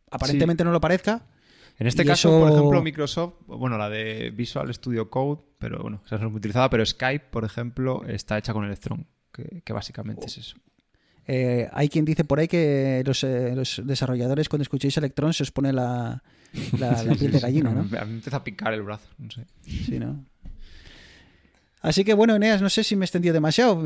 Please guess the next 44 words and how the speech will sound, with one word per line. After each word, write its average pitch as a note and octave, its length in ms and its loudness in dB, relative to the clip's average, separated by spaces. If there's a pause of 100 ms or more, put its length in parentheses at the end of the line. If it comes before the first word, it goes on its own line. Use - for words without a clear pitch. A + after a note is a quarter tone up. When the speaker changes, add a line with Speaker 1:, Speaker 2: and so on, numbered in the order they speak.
Speaker 1:
pero D3 240 0
claro, F3+ 180 0
me D#3+ 60 0
has D3 80 0
preguntado F3+ 400 0
y A3 60 2
me G#3 100 0
has, F3+ 420 -2
ah, D#3 280 0
tocado E3+ 260 0
la D#3 100 2
fibra, E3+ 320 -2 (640)
porque D3+ 220 0
es D3 100 2
una G3 140 4
de F#3+ 40 6
las F3+ 140 2
aplicaciones, F3+ 640 2
eh, D#3 380 2
que D3 100 0
más D#3+ 220 2
me, D3+ 320 2
más C#3+ 200 0
me D3 60 0
gustan, C#3 360 -4
sin B2 140 -4
duda, E3 200 2
y B2 60 0
de, A2+ 160 -6
de A#2+ 140 -6
las B2 120 -4
que C3 80 -2
más B2+ 140 0
utilizo. D3+ 500 -2
Y C#3 120 -4
además B2+ 260 -2
que C#3+ 80 -4
tiene D3 160 0
un C#3+ 80 0
precio, D#3 320 0
tío, E3 200 0
que - 60 -6
es B2+ 100 -4
que D3 220 -4